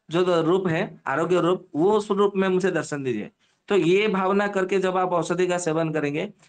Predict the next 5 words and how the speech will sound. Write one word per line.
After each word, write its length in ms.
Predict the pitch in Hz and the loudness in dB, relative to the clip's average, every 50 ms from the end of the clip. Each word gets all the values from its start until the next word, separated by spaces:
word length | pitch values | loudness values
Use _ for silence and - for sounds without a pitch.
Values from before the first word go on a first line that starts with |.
| _ _ - | _ _ -2
वो 160 | 160 190 214 | 0 0 0
शत 340 | 208 - - - 202 202 202 - | 0 -4 -4 -4 -4 -4 -2 -4
प्रतिशत 680 | 196 - 185 175 175 196 190 190 185 156 117 - - _ _ _ _ _ - | -4 -2 -2 -2 0 0 0 0 0 -2 -4 -4 -10 _ _ _ _ _ -4
आपको 340 | 135 151 151 151 185 185 - 165 | -4 -4 -2 -4 -6 -6 -4 -4
फलेगा। 360 | 131 135 131 120 110 101 | -2 -2 -2 -2 -4 -6